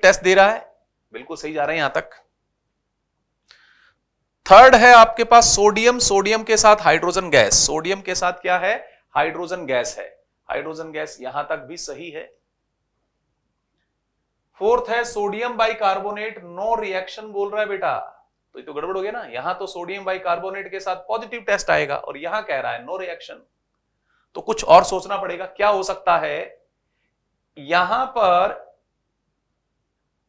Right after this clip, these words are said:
अगर मैं इंट्रामोलिक्यूलर esterification कंप्लीट कर दूं तो मुझे जो प्रोडक्ट मिलेगा, जरा ध्यान से देखें,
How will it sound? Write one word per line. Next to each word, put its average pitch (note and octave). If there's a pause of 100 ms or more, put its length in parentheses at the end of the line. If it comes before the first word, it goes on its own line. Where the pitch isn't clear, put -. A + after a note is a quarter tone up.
(180)
अगर A3+
मैं F#3 (1400)
इंट्रामोलिक्यूलर G#3 (1300)
esterification A3
कंप्लीट F#3
कर D#3+
दूं D#3+ (1900)
तो D3
मुझे D3+
जो B3+
प्रोडक्ट G3+
मिलेगा, E3
जरा D3
ध्यान D3
से F3+
देखें, D#3